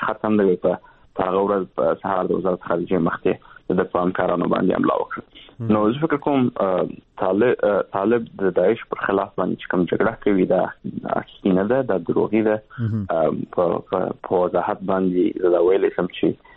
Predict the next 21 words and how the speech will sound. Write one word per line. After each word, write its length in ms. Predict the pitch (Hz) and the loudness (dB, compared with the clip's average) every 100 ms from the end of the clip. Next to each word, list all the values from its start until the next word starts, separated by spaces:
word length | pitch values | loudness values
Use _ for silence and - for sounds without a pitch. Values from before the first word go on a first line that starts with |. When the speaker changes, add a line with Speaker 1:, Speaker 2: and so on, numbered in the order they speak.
| _ - | _ 0
Speaker 1:
د 120 | 87 92 87 87 87 | 2 4 4 2 0
داعش 280 | 87 87 95 - | 0 2 0 -2
څخه 340 | 92 92 85 - - - | -4 -2 -2 -4 -8 -6
عقلاً 360 | 87 - 95 90 | -6 -2 -2 0
د 60 | 85 | -2
ځینو، 340 | 95 98 90 - | 2 2 2 2
د 40 | 92 | 2
یو 360 | 92 95 90 90 - | 4 4 2 0 -4
برخې 480 | 92 82 107 - | -2 -2 -2 -2
د 100 | 90 | 0
داعش 240 | 85 90 - - | 0 0 -2 -4
څخه 160 | - | -4
غواړي 300 | 87 92 92 | 0 0 0
چې، 220 | - - 123 - _ _ - | -2 -2 -2 -6 _ _ -8
ا، 140 | - | -4
په، 180 | - - - | -4 -4 -4
د 60 | |
خپلو، 540 | - - 98 95 92 87 | -4 0 2 2 2 0
ا، 40 | - 98 98 - | -2 -2 -2 -2
اهدافو 280 | 92 95 - | 0 -2 -2
لپاره 360 | - - 92 90 | -6 -4 -2 -4